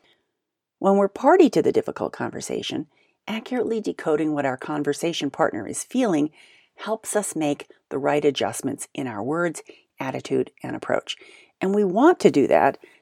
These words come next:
to make sure they want to and can stay in conversation with us. By doing so, we serve not just them, but ourselves. So anything we can do to increase our ability to read the room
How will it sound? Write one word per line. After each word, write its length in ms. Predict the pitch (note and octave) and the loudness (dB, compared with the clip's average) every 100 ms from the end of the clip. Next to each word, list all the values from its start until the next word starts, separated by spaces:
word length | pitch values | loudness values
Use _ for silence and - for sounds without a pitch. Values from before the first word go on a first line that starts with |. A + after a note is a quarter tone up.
| - | -6
to 80 | F3 | 0
make 180 | F#3+ | 0
sure 260 | F3+ F#3+ F#3+ | 0 2 2
they 400 | D3 D#3 G#3 C4+ | 4 8 8 8
want 380 | F3+ C3+ B2 - | 6 4 4 2
to 240 | - B2+ - | 0 0 0
and 280 | C#3 C3 | -6 -8
can 640 | - - G#3 D#3 G#2+ D3 F#3 _ _ _ | -8 -4 -2 -2 -4 -6 -8 _ _ _
stay 240 | - B2+ A#2 | -12 -6 -4
in 80 | |
conversation 600 | A#2+ B2 A2+ - A2+ - - | -4 -4 -4 -4 -4 -4 -8
with 100 | - | -6
us. 300 | - - - _ _ _ _ _ | -6 -8 -16 _ _ _ _ _
By 140 | - C#3+ | -6 2
doing 300 | G3+ A3+ G#3 | 4 4 2
so, 320 | - D#3+ D#3+ - _ - | 2 2 0 -8 _ -8
we 160 | - B3 | -4 -2
serve 300 | - A3 F#3 | 2 2 2
not 280 | G#3+ - | -4 -4
just 320 | - G3 - D#3+ | 2 2 2 2
them, 400 | E3+ C3 - C#3 _ _ _ _ _ | 2 2 -2 -8 _ _ _ _ _
but 100 | - | -10
ourselves. 640 | C#3 - A#3+ B3 - - - _ _ _ _ _ _ _ _ - | -8 -6 -2 0 -2 -8 -14 _ _ _ _ _ _ _ _ -6
So 140 | - | -4
anything 360 | B3 D#4 F4 C4 | 2 2 2 0
we 100 | F#3+ | 0
can 140 | F3+ | -2
do 200 | D3 A2+ - | -2 -2 -2
to 180 | D3+ | -2
increase 360 | D3+ D3+ G3 G3 | 0 0 0 0
our 120 | F3 | 0
ability 380 | D#3 D3 D3+ C3+ | 2 0 0 -2
to 160 | - B2+ | -4 -4
read 260 | F3+ A3 | -2 2
the 80 | F#3 | 2
room 400 | D3 G#2+ G#2 | 2 0 -4